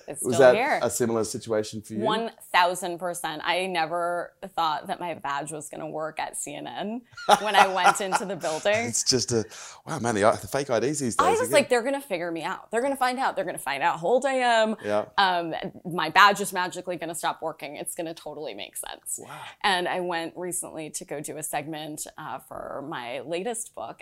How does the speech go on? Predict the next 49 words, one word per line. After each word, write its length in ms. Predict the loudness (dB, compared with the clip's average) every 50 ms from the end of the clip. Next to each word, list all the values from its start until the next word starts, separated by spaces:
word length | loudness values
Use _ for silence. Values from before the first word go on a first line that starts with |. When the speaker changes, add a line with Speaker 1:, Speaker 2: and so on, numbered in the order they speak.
| _
Speaker 1:
at 240 | -4 -4 -4 -4 -6
C 120 | -6 -6 -6
N 120 | -6 -6
N, 260 | -8 -8 -6 -6 -6
and 240 | -6 -4 -4 -4 -4
I 100 | -4 -6
took 220 | -6 -8 -8 -6
a 60 | -8 -8
picture 520 | -6 -8 -12 -8 -6 -2 0 0 0 0
right 280 | 0 0 0 0 0 2
by 360 | 4 4 6 4 4 2 0 -4
the 160 | -4 -2 -2
security 500 | -2 -2 -4 -6 -6 -6 -6 -4 -4 -2
desk 420 | 0 0 -2 0 -2 -4 -4 -2
and 280 | -4 -4 -4 -6 -8 -8
right 200 | -6 -8 -6 -2
by 460 | 0 0 0 0 0 -2 -2 -2 -4
the 360 | -4 -4 -4 -4 -6 -8 -10 -16 _ _ -12 -12
place 340 | -8 -6 -6 -4 -2 -4 -4
where 80 | -4 -8
you 100 | -10 -10
scan 300 | -12 -10 -10 -10 -10 -10
your 120 | -14 -14 -12
badge. 420 | -8 -6 -6 -6 -6 -8 -10 -10
And 100 | -6 -2
Speaker 2:
Yeah. 120 | -2 -2 -2
Speaker 1:
I'm 60 | -2
like, 340 | -6 -10 -10 -12 -14 -16 _ _ _ _ _ -20 _ _ _
you 80 | -4
know, 220 | -2 -2 0 0 2 2
I 140 | 4 2 2
was 200 | 2 0 0 -2
so 240 | -2 -2 -2 -4 -4
freaked 320 | -6 -8 -10 -12 -8 -6
out 200 | -4 -4 -4 -4
that 140 | -6 -12 -12 -10
this 180 | -12 -12 -10
wasn't 260 | -10 -10 -10 -10 -12
gonna 120 | -12 -12 -6
work. 220 | -4 -2 -2 -2 -4
And 140 | -6 -6 -6
Speaker 2:
Wow. 100 | -6 -6
Speaker 1:
today 420 | -6 -6 -4 -2 0 2 4 6
I 160 | 6 6 4
finally 380 | 4 -2 -4 -4 -4 -4 -4 -6
am 80 | -4 -4
like, 160 | -4 -4 -2
"No, 140 | -2 0 0
no, 240 | 0 0 -2 -4